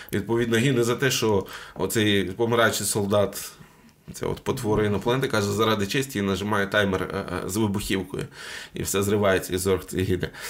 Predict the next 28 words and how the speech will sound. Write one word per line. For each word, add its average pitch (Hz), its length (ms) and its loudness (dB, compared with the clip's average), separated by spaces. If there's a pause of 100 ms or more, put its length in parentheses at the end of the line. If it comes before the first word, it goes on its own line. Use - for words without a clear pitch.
(240)
Ось, 95 420 2 (100)
е, 101 560 2 (1080)
тобто, 117 520 2 (300)
е, 107 1160 2
все 135 160 2
ж 120 80 2
таки 120 160 -4
першого 120 380 2
вересня, 180 380 4
ну, 156 260 2
і 110 220 4 (340)
якщо 104 220 0
м-, 110 240 2
для 123 360 0
цікавості, 160 640 2
може, 107 280 2
вже 101 180 0
так, 104 260 -2
е, 98 340 0
слухачам 104 720 0 (280)
набридне 104 440 2
оце, 101 340 0 (400)
е, 85 200 0
що - 140 -2
я 104 100 2
так 101 180 0
довго 113 220 4
говорю, 160 340 2